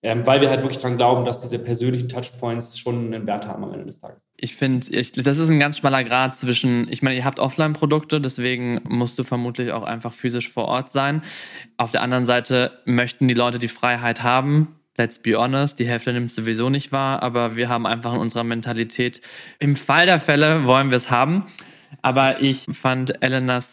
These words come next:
Speaker 2: Kommentar gerade zur der Kaffeekultur sehr interessant, weil ich hatte gestern so einen interessanten Post gesehen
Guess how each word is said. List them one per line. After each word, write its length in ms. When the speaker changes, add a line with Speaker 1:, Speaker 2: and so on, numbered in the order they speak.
Speaker 2:
Kommentar 460
gerade 280
zur 340
der 400
Kaffeekultur 760
sehr 160
interessant, 540
weil 80
ich 80
hatte 200
gestern 480
so 100
einen 80
interessanten 420
Post 300
gesehen 460